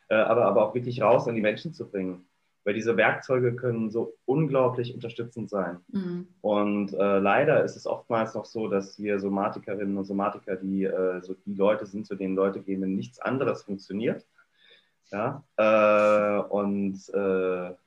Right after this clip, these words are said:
Speaker 1: wir arbeiten da, glaube ich, alle daran, das, das, das weiter in die Welt zu tragen und, und verkörpern, das denke ich auch, egal wo wir hinkommen, ja. Genau.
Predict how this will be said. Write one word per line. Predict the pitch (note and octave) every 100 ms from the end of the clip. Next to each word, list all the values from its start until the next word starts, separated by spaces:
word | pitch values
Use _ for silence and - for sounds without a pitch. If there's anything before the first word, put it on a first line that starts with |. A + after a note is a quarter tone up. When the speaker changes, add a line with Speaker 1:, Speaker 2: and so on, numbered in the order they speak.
| _
Speaker 1:
wir | G2
arbeiten | F#2 A#2 A2+ G#2+
da, | F#2+
glaube | F#2+ F#2+
ich, | -
alle | A2 A2+
daran, | G2+ F#2 F2+
das, | F#2 -
das, | - - -
das | F#2 - - _
weiter | F2+ G#2 A2+
in | F2+ G2
die |
Welt | G2 G2
zu | C#3
tragen | D#3 F#2+ F2+ F2+ E2+
und, | F2 F2
und | F2+ F2+ _
verkörpern, | - - - C3 D3+ A2+ F#2+ F2+
das | F#2 -
denke | E2+ E2 -
ich | - -
auch, | - - - -
egal | F#2+ F2 F#2 D#2
wo |
wir | F2
hinkommen, | G#2 - F2+ E2+
ja. | F2 E2+ - _ _ _ _ _ _ _ _ _ _
Genau. | A#2 G#2 F#2 F2